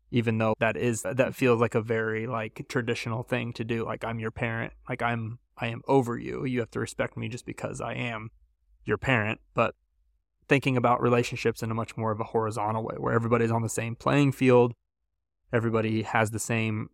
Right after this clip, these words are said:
rights to their needs, their thoughts, their actions, and nobody is over them. 'Cause if anybody gets over you, not only does it just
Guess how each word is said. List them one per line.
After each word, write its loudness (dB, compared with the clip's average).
rights 2
to -2
their 4
needs, -2
their 2
thoughts, 0
their -2
actions, -4
and -2
nobody 2
is -2
over 4
them. -4
'Cause -2
if 0
anybody 8
gets 4
over 10
you, 6
not 6
only 2
does 0
it -6
just -6